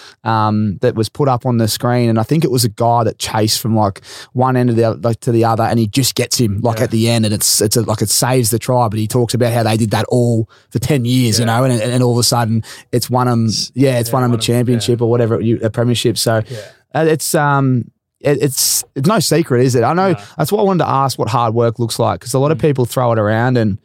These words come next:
Speaker 2: Mm.
Speaker 1: it is true, but
Speaker 2: Yeah.
Speaker 1: in, in different codes, there's, there's different things that, um, apply. And, you know,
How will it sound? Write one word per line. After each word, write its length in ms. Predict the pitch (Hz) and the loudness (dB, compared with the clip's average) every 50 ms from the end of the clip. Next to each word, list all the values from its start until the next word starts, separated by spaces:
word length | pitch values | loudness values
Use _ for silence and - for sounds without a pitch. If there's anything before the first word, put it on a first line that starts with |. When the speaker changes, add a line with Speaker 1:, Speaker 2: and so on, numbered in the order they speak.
| _ 117 | _ -10
Speaker 2:
Mm. 120 | 110 107 | -6 -2
Speaker 1:
it 40 | 147 180 | 0 2
is 140 | 151 117 | 0 0
true, 300 | - - - 143 135 123 | -2 -2 0 0 2 2
but 180 | 113 110 113 - - _ - | 2 0 0 -2 -4 _ -16
Speaker 2:
Yeah. 140 | - 113 92 101 - | -14 -14 -14 -6 -2
Speaker 1:
in, 100 | 131 135 | 0 0
in 180 | 139 135 123 123 | 0 0 0 0
different 280 | 143 - - 120 - | -2 0 -2 -2 -4
codes, 440 | - - 110 110 117 113 110 107 101 | -4 -2 0 0 2 2 0 0 0
there's, 320 | - 110 104 - - - - | 0 0 0 0 -2 -2 -2
there's 180 | 110 113 104 | -2 -2 0
different 360 | 104 131 123 - - 110 87 - | 0 0 -2 0 -2 -2 -2 -2
things 380 | - 113 113 117 113 107 95 | -2 0 2 2 0 0 0
that, 180 | 113 107 101 107 | 0 0 2 2
um, 260 | 107 104 104 98 95 | 0 0 0 0 0
apply. 480 | 87 101 - - 110 104 110 123 135 143 | -2 -4 -2 -2 0 0 2 2 2 2
And, 260 | 127 113 104 110 107 - _ _ _ _ _ _ _ | 0 0 0 -2 -4 -6 _ _ _ _ _ _ _
you 40 | - | -4
know, 300 | 110 101 101 107 98 92 | -2 0 0 0 0 -2